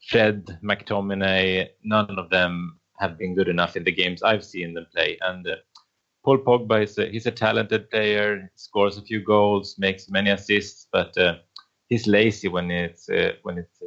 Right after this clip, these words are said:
when he's defending, and I think that's hurting Manchester United. And the back four, it's the worst I've seen from a United team in many, many years. Victor Nilsson Lindelöf has been decent,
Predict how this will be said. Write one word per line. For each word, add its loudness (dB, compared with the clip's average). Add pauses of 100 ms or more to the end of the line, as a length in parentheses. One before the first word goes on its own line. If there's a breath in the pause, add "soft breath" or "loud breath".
(140)
when -2
he's -6
defending, 0
and -2
I 2
think -8
that's -2
hurting -4
Manchester -18
United. -4 (760)
And -2
the 2
back -2
four, 0 (360)
it's -12
the 0
worst 2
I've 2
seen -6
from -10
a -6
United -2
team -8
in -6
many, -4
many 0
years. 2 (540)
Victor 2
Nilsson 2
Lindelöf 4
has 0
been -4
decent, -2